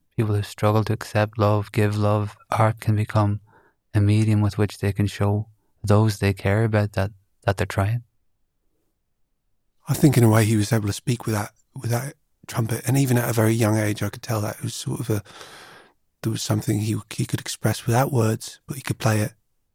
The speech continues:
Speaker 2: This is a way that you can, um, say things without having to say things. And
Speaker 1: Sort of a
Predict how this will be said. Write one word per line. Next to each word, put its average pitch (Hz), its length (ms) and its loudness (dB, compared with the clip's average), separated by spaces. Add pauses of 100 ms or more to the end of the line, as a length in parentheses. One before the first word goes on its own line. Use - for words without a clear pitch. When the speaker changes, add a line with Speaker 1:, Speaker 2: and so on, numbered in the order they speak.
(220)
Speaker 2:
This - 180 -6
is 110 140 -8
a 110 60 -4
way 107 180 0
that 113 140 -4
you 117 120 -6
can, 107 320 -2
um, 104 400 -2 (260)
say 113 340 -2
things 110 440 -4
without 117 420 0
having 113 260 0
to - 60 -8
say 113 200 0
things. 104 380 -6
And 98 160 -4 (520)
Speaker 1:
Sort - 200 -2
of 107 100 0
a 101 80 0